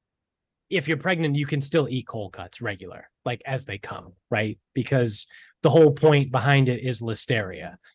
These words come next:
So, like, I can get listeria. You can get listeria. Like,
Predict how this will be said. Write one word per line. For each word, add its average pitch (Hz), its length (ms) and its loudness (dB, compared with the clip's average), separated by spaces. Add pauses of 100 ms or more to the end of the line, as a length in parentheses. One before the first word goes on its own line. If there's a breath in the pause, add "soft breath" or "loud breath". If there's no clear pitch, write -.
(100)
So, 151 220 4
like, 139 240 4 (200)
I 208 180 6
can 156 200 0
get 123 180 0
listeria. 95 680 -6
You 180 280 6
can 143 160 2
get 107 180 -2
listeria. 92 640 -6
Like, 143 260 0